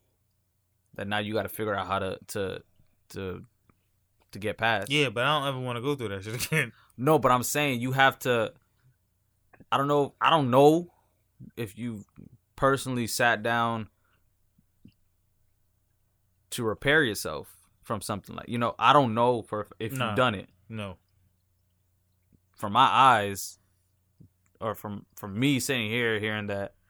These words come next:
Speaker 1: I feel that's a barrier that needs to be repaired. I feel that's something that needs to be repaired before you make another step. Before you even think about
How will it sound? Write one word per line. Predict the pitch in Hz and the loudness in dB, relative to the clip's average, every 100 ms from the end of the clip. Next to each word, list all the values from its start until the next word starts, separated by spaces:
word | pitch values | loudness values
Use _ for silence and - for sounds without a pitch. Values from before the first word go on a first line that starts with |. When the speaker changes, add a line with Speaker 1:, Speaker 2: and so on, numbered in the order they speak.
| _ - | _ -4
Speaker 1:
I | 101 107 | -2 -2
feel | - 110 104 101 - | -2 -2 0 -2 -8
that's | 98 104 98 - | -8 -4 -4 -6
a | 92 | -4
barrier | 110 101 101 - 98 | -2 -2 -6 -14 -10
that | 104 95 | -8 -8
needs | 95 | -10
to | 98 | -12
be | 95 | -12
repaired. | 95 90 95 - - - | -12 -10 -12 -12 -18 -8
I | 110 | -6
feel | 113 | -2
that's | 107 113 | -2 -2
something | 117 104 98 | -2 -4 -6
that | 95 | -8
needs | 98 | -8
to | 98 | -10
be | 98 | -10
repaired | 92 - 110 101 - _ - | -8 -4 -2 -2 -8 _ -14
before | 117 110 | -6 -4
you | 101 | -2
make | 101 90 | -4 -6
another | 92 92 | -8 -8
step. | - - 98 - _ _ _ _ _ _ _ _ _ - | -8 -6 -6 -8 _ _ _ _ _ _ _ _ _ -8
Before | 120 127 | -2 0
you | 123 127 | 0 0
even | 104 | -4
think | - 120 113 | -4 -4 -4
about | 95 104 98 | -6 -4 -4